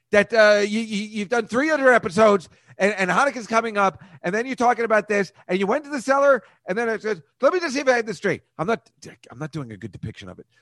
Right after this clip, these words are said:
but it's always explaining everything that's happened recently, and then they, you have to say it in a sentence. Every Neil Simon play and movie has it, but he did invent that, so that's saying something.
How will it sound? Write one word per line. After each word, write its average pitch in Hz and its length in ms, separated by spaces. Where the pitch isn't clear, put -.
but 147 80
it's 151 140
always 185 260
explaining 160 420
everything 160 380
that's 127 160
happened 151 440
recently, 120 680
and - 180
then 147 120
they, 135 220
you 127 100
have 135 120
to 127 80
say 156 240
it 135 40
in 120 80
a 113 40
sentence. 101 420
Every 170 280
Neil 160 240
Simon 139 440
play 156 400
and 131 140
movie 143 280
has 120 340
it, 87 140
but 208 140
he 220 160
did 247 260
invent 247 520
that, 127 360
so 180 200
that's 226 240
saying 185 300
something. 95 320